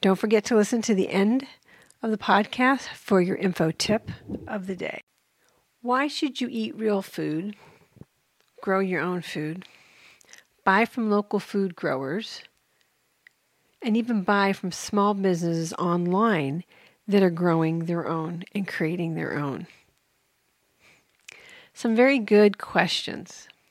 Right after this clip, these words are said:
Sometimes in order to have a simple conversation, we need to define a few terms, especially in this world where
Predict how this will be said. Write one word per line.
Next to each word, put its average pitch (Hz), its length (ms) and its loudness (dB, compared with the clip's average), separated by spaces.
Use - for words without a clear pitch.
Sometimes 269 480 6
in 233 80 6
order 226 140 6
to 214 60 4
have 190 160 2
a - 20 -2
simple 196 300 0
conversation, 180 720 0
we 180 120 4
need 175 220 2
to 180 120 -4
define 185 760 -2
a 180 80 -4
few 175 240 -4
terms, - 560 -6
especially 208 480 2
in 220 80 2
this 220 180 -2
world 190 340 2
where 180 440 4